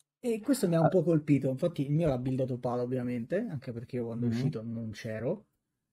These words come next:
Speaker 1: e già il mio mi sembra piccolo, vedendolo rispetto ad altri personaggi.
Speaker 2: No, <laughs> non è piccolo.
Speaker 1: No,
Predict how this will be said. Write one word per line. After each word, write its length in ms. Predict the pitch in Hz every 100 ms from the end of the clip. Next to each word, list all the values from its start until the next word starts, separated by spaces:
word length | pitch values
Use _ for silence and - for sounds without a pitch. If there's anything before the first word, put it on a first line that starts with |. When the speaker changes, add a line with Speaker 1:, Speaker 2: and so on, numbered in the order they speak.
| _ _
Speaker 1:
e 520 | 160 156 156 156 - _ _ _ _ _
già 240 | - 151 214
il 80 | 214
mio 100 | 233
mi 120 | 139
sembra 260 | 135 131
piccolo, 560 | 131 113 - 123 110 104 _ 139
vedendolo 540 | 147 147 147 139 139
rispetto 380 | 135 - - 135
ad 60 | 123
altri 140 | 127
personaggi. 720 | 127 - 120 110 107 110 107 - _ _ _ _ _ _ _ _ _ _ _ _
Speaker 2:
No, 300 | 247 147 -
<laughs> 20 | 175
non 240 | 151 131
è 160 | 104 -
piccolo. 560 | - - - - 123 -
Speaker 1:
No, 200 | 226